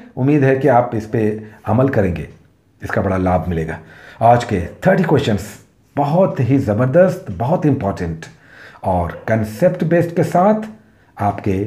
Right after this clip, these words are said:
डायरेक्ट आने वाले प्रश्न। चलिए देखते हैं, पहला क्वेश्चन ये है। आज का,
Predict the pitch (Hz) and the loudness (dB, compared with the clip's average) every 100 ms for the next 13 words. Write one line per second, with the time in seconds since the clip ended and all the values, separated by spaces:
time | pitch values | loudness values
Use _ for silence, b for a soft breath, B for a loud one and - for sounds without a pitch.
0 | B B - 78 120 160 180 175 104 101 | B B -18 -4 0 2 2 0 0 2
1 | 87 85 82 80 - - _ _ - 185 | 0 -4 -6 -10 -16 -20 _ _ -4 0
2 | 196 165 - 85 - - 180 190 185 160 | 2 2 0 -4 -6 -4 0 2 2 0
3 | 117 - 104 101 B B B - - - | -2 0 -2 -4 B B B -10 -6 -6
4 | - - - - - - - _ _ _ | -6 -14 -20 -20 -20 -20 -20 _ _ _
5 | _ _ - B B B B B B B | _ _ -20 B B B B B B B
6 | - 160 220 - 220 220 226 | 0 4 4 4 6 6 6